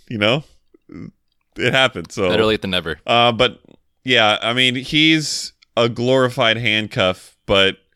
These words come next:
Speaker 1: Zeke has not really been known to miss much time unless it's getting suspension for doing stupid things. Um, so I'm not, I'm not really considering him really a high-end handcuff per se.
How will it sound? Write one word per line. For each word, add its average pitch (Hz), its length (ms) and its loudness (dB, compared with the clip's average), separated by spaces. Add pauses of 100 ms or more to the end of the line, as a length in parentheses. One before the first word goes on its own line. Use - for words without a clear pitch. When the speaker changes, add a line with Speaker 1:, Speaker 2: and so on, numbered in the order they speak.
(300)
Speaker 1:
Zeke 117 260 -6
has 107 200 -4
not 107 340 -2
really 110 300 0
been 104 220 -2
known 104 240 0
to 98 100 -8
miss 98 280 -4
much 135 220 -4
time 131 280 -2
unless 92 320 -2
it's 78 120 -14
getting 90 260 -8
suspension 90 640 -8
for 80 200 -10
doing 82 300 -8
stupid 80 380 -8
things. 113 400 -4 (540)
Um, 90 800 0 (240)
so 95 340 0
I'm 104 260 -2
not, 95 280 0 (180)
I'm 95 180 -2
not 90 200 -2
really 87 200 0
considering 87 480 -4
him 82 180 -6
really 82 220 -2
a 73 80 -2
high-end 85 580 -2
handcuff 110 540 -4
per 120 140 -4
se. 117 400 0